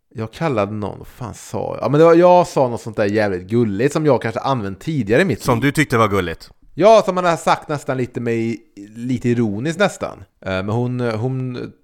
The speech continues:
Speaker 1: tyckte inte det var så kul.
Speaker 2: Ja, men det, det kan jag förstå om man hela tiden får höra liksom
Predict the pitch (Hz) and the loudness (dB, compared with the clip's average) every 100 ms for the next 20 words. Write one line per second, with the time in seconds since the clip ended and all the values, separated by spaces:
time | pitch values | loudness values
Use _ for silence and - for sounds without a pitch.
0 | _ - - 117 120 104 98 87 - 110 | _ -20 -16 -12 -10 -8 -6 -8 -8 -12
1 | - - - _ _ - 98 104 110 113 | -12 -20 -20 _ _ -10 -2 2 2 2
2 | 110 - 131 - 127 143 123 127 127 139 | 0 -2 -8 -2 -2 -2 -4 -2 -2 -2
3 | 123 117 120 107 104 - 104 92 92 - | -2 -4 -2 -4 -4 -6 -10 -8 -8 -8
4 | 120 120 113 107 92 90 87 - 95 82 | -6 -4 -2 0 0 -4 -8 -10 -8 -8
5 | 80 | -12